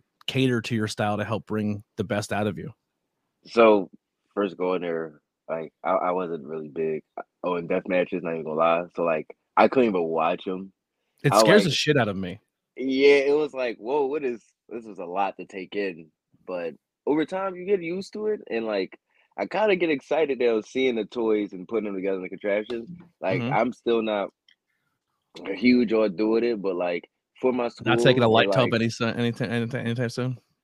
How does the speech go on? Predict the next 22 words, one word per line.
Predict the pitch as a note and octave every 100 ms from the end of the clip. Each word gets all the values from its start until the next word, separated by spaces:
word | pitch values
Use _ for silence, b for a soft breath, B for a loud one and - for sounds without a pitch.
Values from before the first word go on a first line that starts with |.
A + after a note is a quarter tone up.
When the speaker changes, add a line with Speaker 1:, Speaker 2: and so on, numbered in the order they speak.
| _ -
Speaker 2:
I | A3
mean, | A3+
I | - C4+
did, | C3 A2+ - _ -
light | E3+ -
tubes | D3 F#2+
are | E2+
fun, | C#2 D2 -
I'm | F#2
not | D2+ A#1+
gonna | B1
lie, | C2+ -
but, | E2+
like, | E2 D#2 - _ -
thumbtacks, | B2 B2 C3 A#2 G#2
barbed | A2+ A#2
wire, | A2+
all | A2+
that, | A2+ G#2+ -
nah. | C2 D2+ A#1+ - - A1 G#1 - -
I | G2+
mean, | G2+ F#2+ F#2